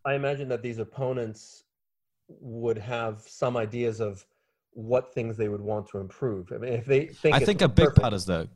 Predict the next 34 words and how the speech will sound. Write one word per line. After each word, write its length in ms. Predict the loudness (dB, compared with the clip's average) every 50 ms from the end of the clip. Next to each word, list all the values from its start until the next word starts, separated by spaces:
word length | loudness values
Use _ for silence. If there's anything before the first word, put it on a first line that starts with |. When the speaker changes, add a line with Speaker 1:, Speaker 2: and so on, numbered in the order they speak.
| _ _
Speaker 2:
coercion, 520 | 2 4 6 8 8 8 8 8 6 2 -2 0
you 280 | 0 0 2 4 4 4
know, 60 | 4
the 80 | 2
coercion 500 | 2 2 4 6 6 6 6 6 4 4
and 120 | 2 2 0
the 40 | 0
pressure. 440 | 0 -2 -2 -2 0 0 2 2
And, 160 | 2 0 -2 -4 -10 -20 -20 -20 -20 -6 -2
um, 160 | 0 2 2
I've 80 | 2 2
heard 160 | 2 2 2
some 120 | 2 2
people 200 | 2 2 2 2
talking 300 | 0 0 -2 0 2 0
about 240 | 2 4 2 2 2
how 280 | 2 2 2 2 2 -2 -10 -20 -4 _
the 80 | -2
data 400 | 2 4 4 4 6 4 4 2
from 220 | 2 0 0 0 2
international 500 | 0 0 0 0 0 0 0 -2 -2 -2
studies, 300 | 0 0 0 0 0 -2
you 80 | 0
know, 60 | -2
it's 120 | -2 0 0
not 160 | 0 0 0
transferable 720 | 0 0 0 0 0 -2 -2 -2 0 0 0 0 -2 -2
because 420 | -2 -4 -6 0 2 4 4 4 2
of 160 | -2 -4 -4 -8 -18 -20 -20 -8 -4
different 280 | -4 -2 -2 -2 -2
demographics 640 | 0 0 0 0 0 0 0 0 0 -4 -6 -4 -4
and 140 | -6 -4
things. 320 | -2 -2 -2 -2 0 0 0
And 160 | -2 -2 -4